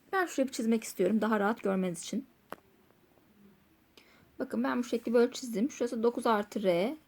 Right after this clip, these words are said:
R, on altı eksi R, dokuz. Şimdi böyle bir soru gördüğümüzde bu çember sorusu değil de bir dörtgen sorusu olabilir. Bakın burası doksan. Ben şuradan şuraya bir şöyle dik çektim. Burası R olduğu için şurası da R. O zaman şurası,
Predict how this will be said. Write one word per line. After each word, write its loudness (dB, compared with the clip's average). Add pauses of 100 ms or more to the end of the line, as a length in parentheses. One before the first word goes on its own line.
(120)
R, 4
on 2
altı 0
eksi -2
R, 2
dokuz. -8 (540)
Şimdi 0
böyle 6
bir 6
soru 2
gördüğümüzde 4 (340)
bu -10
çember 2
sorusu 0
değil 4
de 0
bir 0
dörtgen 2
sorusu -2
olabilir. 0
Bakın 0
burası 4
doksan. 4 (460)
Ben 4
şuradan -2
şuraya 0
bir 0
şöyle 0 (600)
dik -6
çektim. -12 (1400)
Burası 4
R 10
olduğu 8
için -4
şurası -2
da 2
R. 4
O 0
zaman 0
şurası, 2